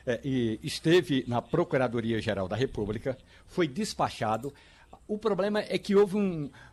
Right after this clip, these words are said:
um, um desencontro nas informações que chegaram ao Supremo Tribunal Federal. É bom lembrar, não é, Geraldo, que processos contra um senador da República, é, têm de passar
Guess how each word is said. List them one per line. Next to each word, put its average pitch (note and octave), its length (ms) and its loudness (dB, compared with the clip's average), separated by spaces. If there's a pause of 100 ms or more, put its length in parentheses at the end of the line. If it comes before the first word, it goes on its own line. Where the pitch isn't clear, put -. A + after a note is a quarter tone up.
um, E3+ 380 -4
um F3 200 0
desencontro F#3+ 920 2
nas F3 240 -2
informações D#3+ 800 -4
que E3 120 -2
chegaram D3+ 540 2
ao D3 100 2
Supremo C#3+ 460 0
Tribunal C3+ 400 2
Federal. B2 380 2
É D3+ 80 6
bom D3 160 4
lembrar, C#3 360 4
não D3 120 0
é, F3 80 2
Geraldo, G2+ 500 0 (480)
que G3 140 2
processos G3 680 4
contra D#3+ 340 0
um D#3+ 80 0
senador C3+ 480 2
da B2 80 4
República, B2+ 640 0 (380)
é, C3 160 4
têm F3+ 360 2
de F3 80 -2
passar D3 560 2